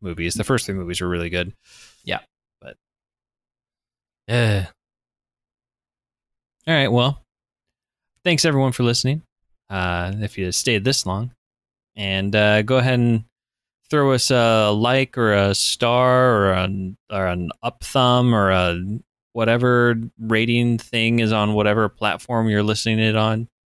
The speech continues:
Speaker 1: Uh, and, uh, yeah.
Speaker 2: Give
Speaker 1: We
Speaker 2: us a
Speaker 1: appreciate it.
Speaker 2: comment. What did you, what do you think? Is Stairway to Heaven super similar to Taurus by Spirit?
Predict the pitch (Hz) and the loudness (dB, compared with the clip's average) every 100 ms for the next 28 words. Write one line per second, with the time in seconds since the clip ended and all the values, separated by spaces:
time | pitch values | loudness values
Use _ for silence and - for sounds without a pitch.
0 | _ _ _ _ _ _ - 90 87 80 | _ _ _ _ _ _ -10 -4 -2 -2
1 | 85 104 _ _ _ _ _ _ _ _ | -4 -8 _ _ _ _ _ _ _ _
2 | _ _ _ _ 107 104 107 110 110 117 | _ _ _ _ -4 0 2 2 0 2
3 | 117 117 120 147 160 _ _ _ _ _ | 2 2 2 0 -2 _ _ _ _ _
4 | _ _ _ _ _ 120 113 113 135 - | _ _ _ _ _ -4 -2 -2 0 2
5 | 110 120 135 - _ _ 113 117 107 117 | 2 2 0 -4 _ _ -4 -2 0 2
6 | 113 117 110 107 107 113 - 120 120 - | 2 0 0 0 2 0 0 -4 -2 -4
7 | - 98 104 104 107 107 107 - 107 - | -2 0 0 0 0 0 -2 -4 -6 -4
8 | 110 107 113 107 110 90 87 - _ _ | -2 0 0 -2 -4 -4 -6 -8 _ _
9 | _ _ _ _ _ _ _ _ _ _ | _ _ _ _ _ _ _ _ _ _
10 | _ - 113 104 107 - 95 - - 98 | _ -2 0 2 0 -4 -6 -6 -8 -6
11 | 110 | -4